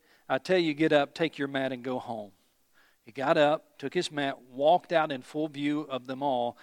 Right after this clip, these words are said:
This amazed everyone, and they praised God, saying, "We have never seen anything like this."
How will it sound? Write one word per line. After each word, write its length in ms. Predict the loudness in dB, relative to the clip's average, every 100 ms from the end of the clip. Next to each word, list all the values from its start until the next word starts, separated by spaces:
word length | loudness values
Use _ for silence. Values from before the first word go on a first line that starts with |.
| -20 _
This 200 | -4 -4
amazed 480 | -4 -2 -2 -2 -2
everyone, 520 | -2 -2 -6 -8 -10
and 160 | -10 -8
they 80 | -8
praised 360 | -2 -2 -2
God, 300 | -4 -2 -2
saying, 320 | -4 -8 -8 -8
"We 140 | -6
have 160 | -6 -8
never 340 | -8 -6 -6
seen 340 | -6 -6 -8
anything 600 | -12 -10 -10 -8 -10 -12 -18 -20 -20 _ -8
like 340 | -8 -8 -16
this." 540 | -18 -12 -8 -6 -8